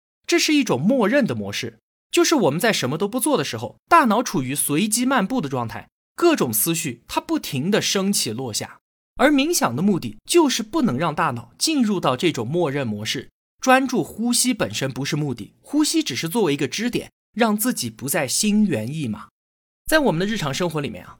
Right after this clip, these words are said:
要关掉默认模式，其实很简单，就是专注做某件事儿，大脑的底噪就不会那么强烈了，但是它一直都在。就像是你现在正在听我的节目，你的思绪会跟着我所说的内容在走，但你经常听着听着，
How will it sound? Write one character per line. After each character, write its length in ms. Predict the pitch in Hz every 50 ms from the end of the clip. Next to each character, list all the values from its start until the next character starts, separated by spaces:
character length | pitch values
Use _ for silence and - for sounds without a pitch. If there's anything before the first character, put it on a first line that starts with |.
| _ -
要 180 | 214 240 214
关 260 | 214 - 240 240 254
掉 140 | 247 247 185
默 180 | 165 170 170 156
认 140 | 139 123 110
模 160 | 101 104 110
式， 260 | - - 113 - _ _ -
其 140 | - -
实 100 | 196 -
很 160 | 240 - 180 208
简 160 | 220 156 101
单， 220 | 82 - - - _ _ _
就 200 | - 285 277 226
是 160 | - - 139
专 220 | 117 - 170 175 185
注 140 | 185 165
做 120 | 143 170 156
某 160 | 127 107 -
件 200 | 107 135 127 117
事 100 | - 196
儿， 120 | - - _ _ _ _ _ _ _ _ -
大 200 | - 320 294 247
脑 180 | 196 139 120 123
的 100 | 175 196
底 220 | - - 131 -
噪 260 | - - 160 - - _ _
就 120 | - - 233
不 100 | - 185
会 140 | - 196 185
那 100 | 202 196
么 100 | 160 127
强 220 | - 131 98 95
烈 160 | 113 117 98
了， 160 | - - - _ _ _ -
但 140 | 185 170
是 100 | 160 170
它 140 | 170 156 165
一 120 | 170 170 156
直 120 | - 117
都 120 | 113 120
在。 260 | 127 - 160 - - _ _ _ _ _ _ _ _ _
就 100 | - 339
像 200 | 320 254 254 302
是 100 | 277 -
你 140 | 254 208 247
现 180 | - 196 185 185
在 240 | 202 175 - _ _ -
正 180 | - 269 214
在 160 | 196 202 151 135
听 240 | - 202 202 202
我 160 | 185 131 90 107
的 80 | 113
节 220 | 113 - 110 101 107
目， 240 | 147 147 - - _ _ _ _ -
你 120 | 165 160
的 100 | 156 180 185
思 260 | - - - 277 285
绪 300 | - - 269 220 - -
会 180 | _ - 240 202
跟 240 | 214 262 277 302 262
着 120 | 277 220
我 140 | 190 185 196
所 200 | - - 135 -
说 200 | - - 175 175
的 120 | 165 147
内 160 | 156 208 214
容 180 | 170 131 120 -
在 160 | - 208 180
走， 300 | - - 196 - - - _ _ _ _ _ _ -
但 120 | 240 208
你 80 | 156 123
经 160 | - 175 185
常 260 | 143 131 104 - - _
听 200 | - - 226 233
着 100 | 208 156
听 180 | 123 147 160 170
着， 180 | 151 120 107